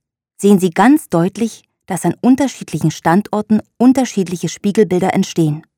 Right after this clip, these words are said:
Aber nicht nur zu Vergnügungszwecken finden nach außen oder innen gewölbte Spiegelformen Verwendung. Die heute unter Vakuum mit Aluminium bedampften Glassegmente sind unverzichtbar in Spiegelteleskopen,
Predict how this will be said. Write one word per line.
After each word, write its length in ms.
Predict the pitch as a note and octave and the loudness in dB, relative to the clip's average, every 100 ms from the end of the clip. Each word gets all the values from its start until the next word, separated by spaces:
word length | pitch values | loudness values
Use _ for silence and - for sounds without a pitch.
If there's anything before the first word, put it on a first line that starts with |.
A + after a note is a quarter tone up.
| _ _ _ _ _ _ _ _ _ _ _ - | _ _ _ _ _ _ _ _ _ _ _ -4
Aber 240 | F#3+ F#3+ | 2 4
nicht 260 | A#3 B3 - | 4 2 0
nur 160 | G#3 | 0
zu 140 | - G3 | 0 -2
Vergnügungszwecken 1000 | F3+ F3+ B3+ G3 D#3+ - - E3+ F#3 G3+ | 2 2 2 2 0 -2 -4 -2 0 0
finden 380 | - G#3+ F3+ | 4 4 6
nach 200 | E3+ D3 - | 4 2 -2
außen 440 | F3+ A3 - A3+ | -2 -2 0 0
oder 280 | - E3+ D#3+ | 0 -2 0
innen 220 | G#3 A3+ | 4 4
gewölbte 480 | F#3+ E3 F3 - F#3+ | 4 2 0 -2 -8
Spiegelformen 720 | - - F3+ G3 - F3 F#3 | -8 -4 -2 -2 0 0 0
Verwendung. 560 | - F3 F3 D#3 D3+ D#3 _ _ _ _ _ _ _ _ - | 0 2 4 4 0 -6 _ _ _ _ _ _ _ _ -4
Die 100 | D#3 | 0
heute 340 | E3 B3+ C4 | 2 2 2
unter 300 | F3+ E3 D#3 | 0 2 2
Vakuum 560 | E3+ G#3+ - G#3+ G#3+ G#3+ | 2 0 -2 2 4 2
mit 220 | - - | -2 -4
Aluminium 640 | D#3 E3 F#3 B3+ B3+ G#3+ | 0 2 4 4 4 2
bedampften 640 | E3 D#3+ E3 G#3+ - - | 0 0 0 0 -2 -4
Glassegmente 840 | D#3+ D#3+ A3 - E3+ D#3+ E3+ F#3+ F#3+ _ _ _ - | 0 0 -2 -6 -2 0 0 -2 -6 _ _ _ -6
sind 240 | F3+ E3+ | -4 -2
unverzichtbar 800 | A#3 C4+ - A3 - G#3 - F#3+ | 2 2 2 -2 -4 -6 -4 -4
in 80 | E3 | -4
Spiegelteleskopen, 1120 | - - B3+ G3+ - D3+ D3+ - F#3+ G#3+ A3+ | -6 -4 -2 0 0 -4 -4 -4 -2 2 0